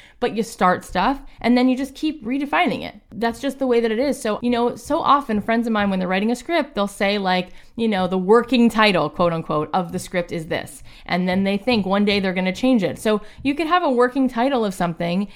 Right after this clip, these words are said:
and then you can change it. And if you're really still like, "No, I absolutely wanna get the title before I even begin,"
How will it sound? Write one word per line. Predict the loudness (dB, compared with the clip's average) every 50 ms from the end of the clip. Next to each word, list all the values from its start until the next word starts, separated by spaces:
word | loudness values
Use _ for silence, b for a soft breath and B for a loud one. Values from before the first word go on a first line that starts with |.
| B B -2
and | 0 2 2
then | 2 0 0 -2
you | -2
can | -2 -2 -2
change | -2 -2 -2 -2 -2 -2
it. | -2 -2 -2
And | 0 0
if | 0 0 0
you're | -2 -4
really | -2 -2 -4 -2 -2 -2 -2
still | -4 -2 -2 0 0 2
like, | 2 2 0 0 -4 b b b 2
"No, | 4 4 6 6
I | 4
absolutely | 2 0 -2 -4 -6 -6 -2 0 0 2
wanna | 2 2 0 0
get | 0 -2 -2
the | -4
title | -6 -4 -2 0 0 0
before | -2 -4 -4 -4 -2 -2 0
I | 0
even | 0 0 0 0
begin," | -2 -2 -2 0 0 2 2 2 0 -2